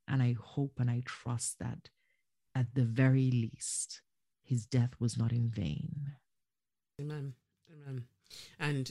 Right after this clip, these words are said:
Speaker 2: and I, I, I see that, um, just through you, I just think that, you know, people throw around so many different words, um, you know, formidable. And when I was,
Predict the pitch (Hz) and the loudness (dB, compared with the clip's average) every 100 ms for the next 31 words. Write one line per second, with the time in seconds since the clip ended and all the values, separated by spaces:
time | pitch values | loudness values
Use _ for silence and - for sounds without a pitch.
0 | - 151 147 147 147 147 - - 156 - | -6 -6 -4 -6 -8 -10 -12 -10 -8 -8
1 | - 151 - 180 170 139 131 - 139 139 | -10 -4 -2 -2 -4 -6 -6 -8 -8 -6
2 | 127 135 _ 170 _ - 233 - 226 202 | -6 -8 _ -20 _ -2 0 0 0 0
3 | 165 185 170 151 151 - 160 - 156 143 | 0 0 0 -2 -6 -6 -8 -6 -8 -8
4 | 160 151 - - - - 180 156 185 175 | -6 -8 -8 -20 -20 -6 -2 0 -2 -4
5 | - 170 156 151 147 151 147 - 147 147 | -6 -4 0 0 0 0 0 -2 -2 -4
6 | 143 139 127 156 - 151 139 135 131 - | -4 -6 -6 -6 -6 -4 -4 -4 -4 -8
7 | - 156 135 135 135 135 - _ _ _ | -6 -4 -4 -4 -6 -10 -14 _ _ _
8 | 160 147 131 - - 175 175 175 147 139 | -4 -2 -2 -4 0 4 4 4 0 -2
9 | 127 120 - - _ 147 147 131 151 151 | -2 -4 -10 -20 _ -6 -4 -4 -4 -2
10 | 143 147 139 - - | -2 -2 -2 -4 -6